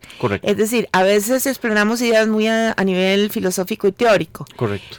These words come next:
Speaker 2: Pero aquí se trata de hacer ambas cosas, es, eh, explorar ideas en comunidad desde una, desde una,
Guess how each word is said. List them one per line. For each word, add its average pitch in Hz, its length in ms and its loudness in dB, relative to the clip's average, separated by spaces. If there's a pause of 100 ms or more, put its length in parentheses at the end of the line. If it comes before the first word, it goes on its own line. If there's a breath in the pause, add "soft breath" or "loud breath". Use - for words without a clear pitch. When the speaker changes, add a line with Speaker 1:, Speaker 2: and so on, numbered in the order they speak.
(100)
Speaker 2:
Pero 214 240 4
aquí 226 380 -2
se 269 160 -2
trata 220 380 0
de 226 60 2
hacer 202 240 0
ambas 185 360 0
cosas, 185 360 -2
es, 175 240 0 (640 loud breath)
eh, 202 560 6
explorar 196 520 2
ideas 240 420 4
en 254 120 -2
comunidad 240 680 2
desde 196 240 0
una, 185 420 0 (280)
desde 190 260 -6
una, 190 320 0